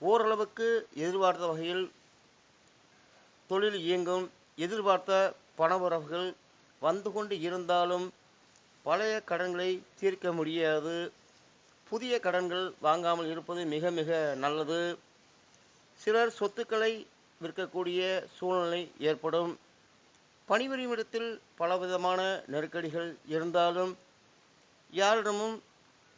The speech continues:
பகைமை கொள்ளாமல் நடப்பது நல்லது. பணிச்சுமை அதிகரிக்க செய்யும். அரசு சம்பந்தமான ஒப்பந்தங்கள் இழுபறியாகவே இருக்கும். அரசு வேலை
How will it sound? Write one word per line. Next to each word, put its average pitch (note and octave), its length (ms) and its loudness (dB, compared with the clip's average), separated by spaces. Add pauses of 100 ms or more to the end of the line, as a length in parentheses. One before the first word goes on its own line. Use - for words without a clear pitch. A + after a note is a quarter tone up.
(440)
பகைமை G3+ 400 0
கொள்ளாமல் F#3 420 2
நடப்பது E3+ 420 -2 (560)
நல்லது. E3+ 420 0 (960)
பணிச்சுமை A3+ 520 2 (260)
அதிகரிக்க E3+ 460 0 (120)
செய்யும். F3+ 340 -2 (840)
அரசு A3 300 2
சம்பந்தமான G#3+ 680 0 (460)
ஒப்பந்தங்கள் F3+ 640 0 (680)
இழுபறியாகவே F3+ 680 2 (100)
இருக்கும். F3 400 -4 (880)
அரசு G3 380 0
வேலை G3 280 2